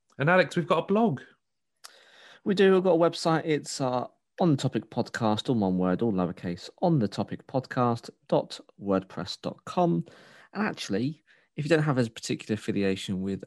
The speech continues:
Speaker 2: a podcast platform, you can actually stream all the episodes there. They're all there with the descriptions. Have a look, have a listen. We've also got our, our, our ugly mugs on there, photos with a little bit of a
Speaker 1: <laughs>
Speaker 2: blurb, um, and our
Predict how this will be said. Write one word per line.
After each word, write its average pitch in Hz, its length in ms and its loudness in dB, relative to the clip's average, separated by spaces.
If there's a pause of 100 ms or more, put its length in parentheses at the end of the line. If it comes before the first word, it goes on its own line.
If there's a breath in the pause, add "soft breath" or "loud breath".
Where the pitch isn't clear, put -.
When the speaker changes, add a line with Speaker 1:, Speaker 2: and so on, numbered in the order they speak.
Speaker 2:
a 95 440 -4 (240)
podcast - 540 -6
platform, 156 480 2 (400 soft breath)
you 175 100 0
can 190 140 0
actually 190 280 -2
stream 139 320 0
all 139 160 2
the 135 60 4
episodes 139 380 0
there. 185 340 2 (100)
They're 160 120 2
all 175 140 4
there 147 260 4 (160)
with 185 140 6
the 151 40 4
descriptions. - 720 -4 (420 soft breath)
Have 156 180 2
a 131 40 6
look, 120 180 4
have 120 160 -4
a 110 40 2
listen. 107 280 0 (560 soft breath)
We've - 60 0
also 135 220 2
got 113 180 2
our, 107 420 2 (260)
our, 101 340 2
our 113 220 4
ugly 113 220 0
mugs 107 320 2
on 107 60 0
there, 104 160 0
photos 98 600 -4
with 95 100 -6
a - 40 -2
little 139 340 4
bit 185 100 2
of 143 140 2
a - 20 -6
Speaker 1:
<laughs> - 800 -6
Speaker 2:
blurb, 92 80 -6
um, 92 480 0 (160)
and 98 600 0
our 95 400 0